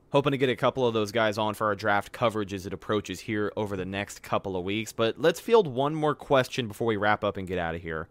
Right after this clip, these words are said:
Uh, somebody had asked, I think it was our buddy Chase. He said, Is today gonna be, you know, the only crazy news day like this, not only for the Bucs, but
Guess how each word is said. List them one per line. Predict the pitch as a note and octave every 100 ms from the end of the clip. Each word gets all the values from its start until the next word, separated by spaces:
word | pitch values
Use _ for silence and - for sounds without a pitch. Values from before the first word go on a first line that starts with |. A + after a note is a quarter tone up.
| - - - -
Uh, | - A2 G#2+
somebody | - D3+ C3+
had | A2+
asked, | A2+ A2
I | -
think | B2
it |
was | A2+ G2+
our |
buddy | F#2 G2+ F#2+
Chase. | - A2 G#2
He | G#2+
said, | - B2
Is | B2
today | - D#3+ D#3+ A#3+ C4
gonna | G#3+ G3+
be, | D3+ E3 E3 D#3
you | - D#3
know, | A2
the | A2+ C3
only | D3+
crazy | B2 - C#3 C3+ C#3 C3 B2
news | A#2 A#2 A#2
day | A#2 A#2
like | A#2 A2
this, | A2+ A2+ A2
not | B2 C3+
only | C3 B2
for | -
the | G#2
Bucs, | F#2+ G#2 G#2+ -
but | G2+